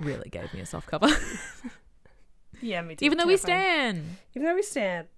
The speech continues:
Speaker 1: But not
Speaker 2: Above
Speaker 1: that.
Speaker 2: all else.
Speaker 1: My favourite segment, Who Gets a Wine from Byron?
Speaker 2: Important.
Speaker 1: Mister Byron Montgomery.
Speaker 2: Important.
Speaker 1: Um,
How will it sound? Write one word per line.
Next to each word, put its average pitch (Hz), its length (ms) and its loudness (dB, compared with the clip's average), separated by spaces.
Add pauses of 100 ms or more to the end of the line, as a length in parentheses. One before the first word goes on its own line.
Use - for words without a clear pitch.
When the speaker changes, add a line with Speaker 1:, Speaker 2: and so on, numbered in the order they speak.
(520)
Speaker 1:
But 143 280 -2
not 156 80 2
Speaker 2:
Above 202 220 6
Speaker 1:
that. 190 40 6
Speaker 2:
all 190 100 6
else. 185 440 -2 (960)
Speaker 1:
My 202 160 4
favourite 214 340 6
segment, 151 480 -2 (800)
Who 233 320 4
Gets 240 320 2
a 285 60 8
Wine 185 800 2
from 156 680 -2 (280)
Byron? 139 600 2
Speaker 2:
Important. 170 200 -4
Speaker 1:
Mister 175 440 0
Byron 175 520 2
Montgomery. 349 960 -2 (2500)
Speaker 2:
Important. 240 440 4
Speaker 1:
Um, 247 840 0